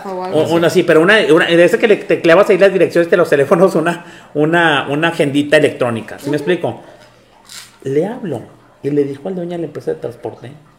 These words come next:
Speaker 2: así con una cara, con, "Nada más no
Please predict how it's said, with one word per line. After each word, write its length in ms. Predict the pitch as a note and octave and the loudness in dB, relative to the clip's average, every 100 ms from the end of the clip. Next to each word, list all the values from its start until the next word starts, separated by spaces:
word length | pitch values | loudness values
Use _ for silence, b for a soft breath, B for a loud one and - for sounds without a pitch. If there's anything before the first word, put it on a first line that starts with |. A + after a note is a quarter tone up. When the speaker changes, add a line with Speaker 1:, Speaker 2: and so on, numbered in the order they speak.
| _ _ _ _ _ | _ _ _ _ _
Speaker 2:
así 300 | B2+ B2 B2+ | -12 -12 -14
con 200 | B2 D#3+ D3+ | -2 -2 -2
una 180 | E3 E3 | -8 -10
cara, 380 | - C3+ A#2+ B2 - _ _ - - C3+ | -10 -8 -8 -10 -18 _ _ -20 -20 -8
con, 200 | D3 - - - - | -8 -8 -14 -20 -12
"Nada 380 | C3+ C3+ C#3 C#3 | -8 -6 -6 -4
más 260 | D3+ D#3 D3+ | -4 -4 -10
no 480 | C#3+ C#3+ D3+ E3 F3+ | -8 -4 -2 -2 -4